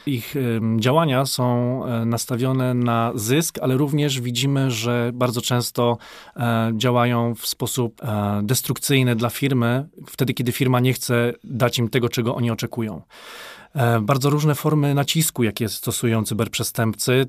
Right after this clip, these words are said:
też wymagają od firmy, e, szerokiego, szerokiej skali zabezpieczeń, zarówno w branży, w dziedzinie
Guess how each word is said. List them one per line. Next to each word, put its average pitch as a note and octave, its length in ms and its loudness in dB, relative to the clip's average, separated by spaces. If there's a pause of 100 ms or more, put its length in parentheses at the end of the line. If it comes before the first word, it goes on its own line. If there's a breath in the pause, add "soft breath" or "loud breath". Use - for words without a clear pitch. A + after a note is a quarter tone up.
też C#3 500 2
wymagają B2+ 560 2
od B2 140 -4
firmy, C3 460 2 (280)
e, A2+ 40 0
szerokiego, C3+ 540 0
szerokiej C3 380 0
skali B2 320 0
zabezpieczeń, A2+ 800 0
zarówno B2 640 2
w A2+ 120 -10
branży, A#2 680 2 (340 loud breath)
w A2 140 -2
dziedzinie C#3 400 4